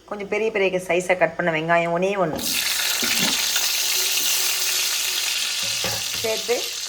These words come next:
நல்லா வதக்கிக்கலாம். இது கூடவே வந்து மசாலா அரைச்சி வச்சிருக்கோம் பார்த்தீங்களா, அதையும் சேர்த்துக்கலாம். நான் கருவேப்பிலலாம் போட்டு நல்லா அதில்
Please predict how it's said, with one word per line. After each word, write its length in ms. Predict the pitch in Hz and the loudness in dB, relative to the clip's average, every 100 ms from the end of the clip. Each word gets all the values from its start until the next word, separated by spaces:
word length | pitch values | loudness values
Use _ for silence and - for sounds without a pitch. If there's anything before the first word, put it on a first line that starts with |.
| 151 | -4
நல்லா 200 | 160 185 175 | 0 0 2
வதக்கிக்கலாம். 560 | 160 180 185 175 190 - - - - 175 | 0 -2 -4 -2 -2 -4 -8 -8 -8 -6
இது 100 | 185 185 | -6 -2
கூடவே 240 | 226 226 220 | -2 -2 -2
வந்து 220 | 196 185 226 349 - - - - - | -2 -2 -4 -4 -8 -10 -10 -8 -4
மசாலா 360 | 180 226 220 | 0 2 4
அரைச்சி 180 | 185 180 | 4 0
வச்சிருக்கோம் 300 | 170 180 170 | -8 -6 -4
பார்த்தீங்களா, 280 | 160 175 226 226 | -4 -2 -2 0
அதையும் 280 | 170 190 190 | 0 -2 -4
சேர்த்துக்கலாம். 420 | - 165 156 175 202 | -4 -4 0 0 0
நான் 120 | 185 | -2
கருவேப்பிலலாம் 560 | 165 180 196 185 180 175 | 2 2 2 2 0 0
போட்டு 180 | 165 185 175 | -4 -4 -4
நல்லா 180 | 151 180 | 0 2
அதில் 200 | 160 170 | 2 2